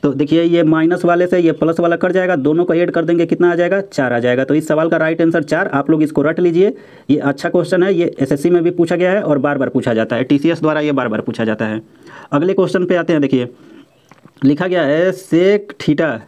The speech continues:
बराबर फ़ाइव एक्स दे दिया गया है और tan theta बराबर फ़ाइव एक्स बटा में एक्स दे दिया गया है। तो हमसे tan, देखिए, x square minus one upon x square का मान पूछा गया है, तो सबसे पहले इसका square कर देते हैं। तो जैसे ही square करेंगे, तो ये sec square theta बराबर आपको क्या दे, दे देगा, तो ये आपको पच्चीस एक्स स्क्वायर दे देगा।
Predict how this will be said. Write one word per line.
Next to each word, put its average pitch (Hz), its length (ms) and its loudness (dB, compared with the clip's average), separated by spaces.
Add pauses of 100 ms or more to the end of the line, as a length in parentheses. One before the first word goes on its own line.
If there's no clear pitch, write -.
(120)
बराबर 156 280 0
फ़ाइव 160 320 -4
एक्स 156 240 0
दे 135 100 4
दिया 123 160 0
गया 117 160 -2
है 113 140 -2 (300)
और 147 180 0
tan 175 220 0
theta 175 200 0
बराबर 175 280 0
फ़ाइव 170 320 -2
एक्स 180 260 0
बटा 156 200 0
में 165 120 2
एक्स 160 220 0
दे 156 100 0
दिया 160 140 2
गया 151 100 2
है। 143 40 -4
तो 143 80 -2
हमसे 143 280 0
tan, 170 200 0
देखिए, 151 340 2
x 165 120 -4
square 170 240 0
minus 170 300 0
one 160 120 2
upon 180 260 -2 (340)
x 175 140 -4
square 180 260 0
का 180 100 -2
मान 180 140 0
पूछा 180 220 0
गया 175 120 0
है, 165 60 -2
तो 165 80 -2
सबसे 156 240 -2
पहले 180 220 2
इसका 170 240 0
square 147 240 0
कर 135 140 -2
देते 123 200 0
हैं। 131 100 0
तो 143 100 0
जैसे 151 240 0
ही 180 80 0
square 170 240 -2
करेंगे, 160 280 0
तो 135 100 -2
ये 147 120 4
sec 170 280 -2
square 165 400 -2
theta 165 140 0
बराबर 165 280 0
आपको 165 200 -2
क्या 170 160 0
दे, 165 100 2
दे 165 100 0
देगा, 170 200 0 (440)
तो 139 60 2
ये 160 160 2
आपको 160 300 0
पच्चीस 175 460 0
एक्स 147 320 2
स्क्वायर 147 260 0
दे 143 100 0
देगा। 139 280 0